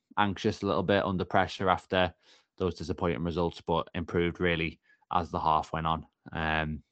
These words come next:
and I think you've got to call that a really good result against a team who so often cause problems for the bigger sides. In terms of the individuals, there is obviously only one player that we can start with, and it is Mohamed Salah, who has now scored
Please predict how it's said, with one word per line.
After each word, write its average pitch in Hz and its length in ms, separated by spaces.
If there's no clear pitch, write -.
and 78 320
I 76 60
think 78 200
you've 80 160
got 71 120
to - 60
call 80 220
that 80 180
a 82 60
really 80 280
good 78 180
result 73 300
against 78 260
a 80 40
team 78 260
who 78 80
so 80 200
often 78 380
cause 80 220
problems 78 560
for - 140
the 87 100
bigger 82 240
sides. 78 580
In 98 120
terms 113 320
of 113 80
the 113 160
individuals, 98 800
there 95 140
is 95 340
obviously 95 300
only 87 120
one 85 240
player 82 380
that - 180
we 87 100
can 85 160
start 82 300
with, 85 140
and 87 100
it 78 60
is 82 280
Mohamed 82 340
Salah, 80 440
who 85 140
has 82 120
now 82 220
scored 82 440